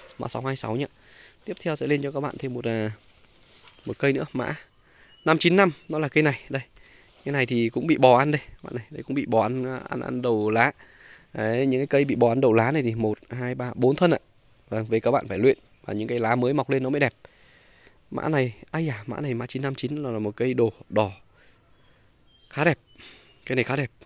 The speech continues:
Theo em đánh giá cái này là một cây đẹp. Và, và hoa của nó là mà kiểu dạng như là cánh chim ấy. Đấy, con chim đang, đang, đang vỗ cánh bay ấy. Đấy, mã năm chín năm là một cây đẹp khoảng bốn thân. Đấy, giao lưu với các bạn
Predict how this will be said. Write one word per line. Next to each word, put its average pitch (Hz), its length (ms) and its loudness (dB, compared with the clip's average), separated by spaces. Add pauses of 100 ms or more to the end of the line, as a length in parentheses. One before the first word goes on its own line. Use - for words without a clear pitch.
(140)
Theo 147 140 0
em 143 80 0
đánh 135 160 4
giá 131 220 -2
cái 151 120 -4
này 139 80 0
là 123 80 -2
một 113 140 -4
cây 127 120 -6
đẹp. 117 120 -6 (460)
Và, 110 160 -2 (140)
và 107 100 -6 (180)
hoa 131 180 -4
của 101 120 -6
nó 104 140 -2
là 123 160 -4
mà 104 240 -4 (160)
kiểu 95 140 -2
dạng 107 220 -2
như 123 100 -2
là 104 100 -6
cánh 107 200 -4
chim 214 220 4
ấy. 175 100 -2 (360)
Đấy, 135 400 -8
con 123 100 -4
chim 139 200 0
đang, 123 280 -2
đang, 117 240 -4
đang 123 180 -4
vỗ 123 180 0
cánh 123 180 2
bay 151 160 4
ấy. - 80 2 (640)
Đấy, 127 280 -8
mã - 140 -8
năm 147 180 0
chín 151 160 -2
năm 175 120 2 (600)
là 127 80 -4
một 120 100 -2
cây 143 120 -4
đẹp 135 200 0
khoảng 107 200 -12
bốn 120 140 -4
thân. 165 160 -2 (320)
Đấy, - 140 -10
giao 117 100 -6
lưu 131 240 -4
với 113 100 -6
các 113 120 -6
bạn 131 160 -6